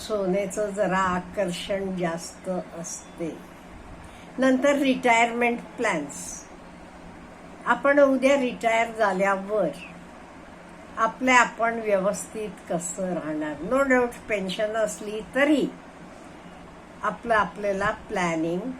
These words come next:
पाहिजे, हे करायचं. त्याच्याशिवाय आपल्याला नोकरी करत असताना काही बिझनेस करायचा असला, काही नवीन करायचं असतं, for example YouTube असेल तुम्हाला,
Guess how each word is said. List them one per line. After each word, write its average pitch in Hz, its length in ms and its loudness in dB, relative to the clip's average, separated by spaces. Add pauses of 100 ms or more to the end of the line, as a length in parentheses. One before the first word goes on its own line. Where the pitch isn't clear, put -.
(160)
पाहिजे, 139 520 -4 (220)
हे 185 200 -4
करायचं. 143 680 -10 (140)
त्याच्याशिवाय 247 760 -4 (960)
आपल्याला 302 460 6
नोकरी 294 480 6
करत 254 440 -2
असताना 247 440 -2
काही 302 600 4
बिझनेस 226 640 -4
करायचा 185 440 0
असला, 160 520 -4 (200)
काही 262 420 -2
नवीन 220 460 0
करायचं 175 600 -4
असतं, 151 340 -8 (120)
for 220 60 -4
example 233 540 -4 (120)
YouTube 180 420 -6
असेल 151 460 -6
तुम्हाला, 147 400 -6